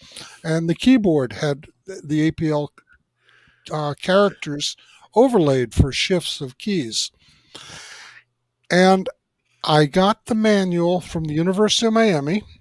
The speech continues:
I spent my own money. It was ten bucks at the time. I can remember that. And trust me,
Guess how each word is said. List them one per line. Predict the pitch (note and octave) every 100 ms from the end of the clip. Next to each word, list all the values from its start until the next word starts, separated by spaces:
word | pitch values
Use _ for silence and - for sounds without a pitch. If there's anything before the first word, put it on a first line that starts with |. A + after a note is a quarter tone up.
| - _ _ -
I | C#3+
spent | - - E3+ -
my | C#3+
own | C#3+ F#3+
money. | G3 D3+ D#3+
It |
was | D3+ -
ten | - F#3 G3
bucks | F3+ - -
at | B2
the |
time. | - B2+ C3
I | C#3+
can | D#3
remember | C#3 D3+ B2+
that. | A#2 D#3
And | D3+ D#3+ _ _ _ _
trust | - G3+ -
me, | A2